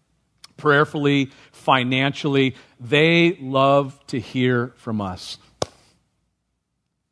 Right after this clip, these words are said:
In fact, there's times when they're struggling and they need a word of encouragement. And can I just encourage us? How long would it take to shoot an email, to shoot a text to them, to send them some kind of a message? "Hey, praying for you.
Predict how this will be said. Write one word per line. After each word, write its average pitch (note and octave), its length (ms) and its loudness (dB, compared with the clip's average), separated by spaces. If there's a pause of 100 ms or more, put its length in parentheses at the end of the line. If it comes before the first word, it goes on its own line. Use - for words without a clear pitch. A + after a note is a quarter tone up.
(160)
In A2+ 60 -16
fact, C#3 200 0
there's F3+ 220 2
times D3+ 340 -2
when C#3 100 -2
they're D3 120 0
struggling D3+ 580 0 (1000)
and D3+ 140 -2
they F3 180 4
need F3 420 2
a D#3+ 80 2
word C3+ 320 -2
of A#2+ 80 -6
encouragement. A#2+ 840 -8 (500)
And C#3 360 0 (200)
can D3 120 -2
I C#3+ 100 2
just F3+ 180 -4
encourage D3+ 460 0
us? D#3+ 300 2
How D3 200 0
long D#3+ 280 2
would D3 100 -2
it C#3+ 140 -2
take D3 240 0
to A#2 60 -14
shoot C3 280 -6
an B2 80 -4
email, A2+ 460 -4 (160)
to C3+ 80 -8
shoot D3 320 -2
a B2+ 40 -4
text - 420 -2
to C3+ 100 -2
them, A#2 180 0 (200)
to C#3 160 0 (100)
send E3 440 -2
them D3+ 300 2 (160)
some F#3 300 0
kind E3 240 0
of D3 80 2
a C#3+ 60 0
message? C#3+ 560 0
"Hey, D3+ 260 2
praying E3+ 460 -2
for D#3 300 2
you. D3+ 260 2